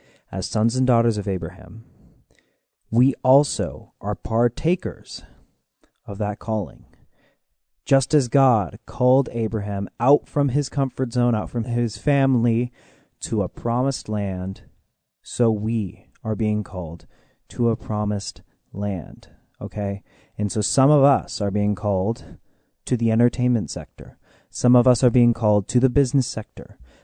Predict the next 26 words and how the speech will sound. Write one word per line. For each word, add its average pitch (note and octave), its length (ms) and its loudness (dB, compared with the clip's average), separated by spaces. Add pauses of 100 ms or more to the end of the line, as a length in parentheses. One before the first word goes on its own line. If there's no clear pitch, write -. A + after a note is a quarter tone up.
Some - 220 4
of C3+ 140 8
us B2+ 160 4
are B2+ 80 4
being A2+ 260 4
called G#2 340 0
to A2 120 0
education. A#2 760 -2
Some - 180 2
of A#2+ 140 6
us A#2 120 2
are A#2+ 80 4
being A2 260 2
called G2+ 340 0
to A2+ 120 -4
science B2+ 540 0
and G#2+ 80 -2
technology. A2+ 580 2
Some - 160 2
of C3 140 6
us C3 160 2
are C3+ 80 6
being B2 240 6
called A2+ 280 0
to C3 80 2
politics, - 920 0